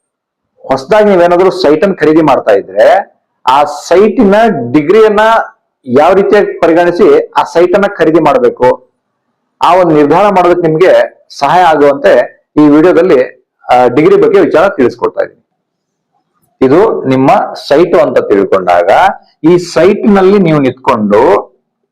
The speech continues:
ಕಂಪಾಸ್ ಅನ್ನ ಹಿಡಿದಾಗ ಎದುರುಗಡೆ ಏನ್ ದಿಕ್ಕು ಬರ್ತಾ ಇದೆ ಅದನ್ನ ಪರಿಗಣಿಸ್ಬೇಕು. ಅದರಲ್ಲಿ ಇದು ಈಸ್ಟ್ ಅನ್ನೋದಾದ್ರೆ ಈಸ್ಟ್ ನೈಂಟಿ ಡಿಗ್ರಿ ಬರ್ಬೇಕು.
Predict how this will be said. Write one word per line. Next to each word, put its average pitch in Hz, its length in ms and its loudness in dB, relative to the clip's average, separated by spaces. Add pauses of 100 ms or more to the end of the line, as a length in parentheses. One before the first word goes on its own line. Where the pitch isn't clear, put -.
(680)
ಕಂಪಾಸ್ 160 540 -2
ಅನ್ನ 180 160 -2
ಹಿಡಿದಾಗ 104 500 -2 (540)
ಎದುರುಗಡೆ 196 400 0
ಏನ್ 160 320 0
ದಿಕ್ಕು 131 200 -6
ಬರ್ತಾ 120 280 -2
ಇದೆ 113 220 0 (480)
ಅದನ್ನ 175 260 0
ಪರಿಗಣಿಸ್ಬೇಕು. 131 800 -4 (840)
ಅದರಲ್ಲಿ 180 500 2 (460)
ಇದು 170 140 4 (480)
ಈಸ್ಟ್ 208 400 0 (140)
ಅನ್ನೋದಾದ್ರೆ 143 600 0
ಈಸ್ಟ್ 196 500 0
ನೈಂಟಿ 175 320 0
ಡಿಗ್ರಿ 156 280 0
ಬರ್ಬೇಕು. 101 420 -6